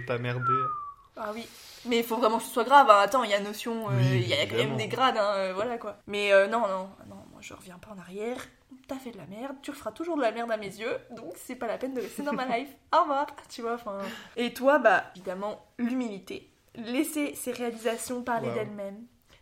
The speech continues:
Speaker 2: Par exemple, jamais tu nous as dit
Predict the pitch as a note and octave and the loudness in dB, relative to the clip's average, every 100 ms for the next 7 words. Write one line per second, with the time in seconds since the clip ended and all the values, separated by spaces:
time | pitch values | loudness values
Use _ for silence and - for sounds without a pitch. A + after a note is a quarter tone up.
0 | _ A#3 A3+ B3 C4+ C#4 D#4+ - _ _ | _ 4 4 2 2 2 0 -8 _ _
1 | G#3+ B3 D4+ G#3+ G#3 - _ - A3+ A3 | -2 0 0 -2 -10 -18 _ -18 -12 -4
2 | A3 G#3+ A3 D4+ | -4 -4 -10 -16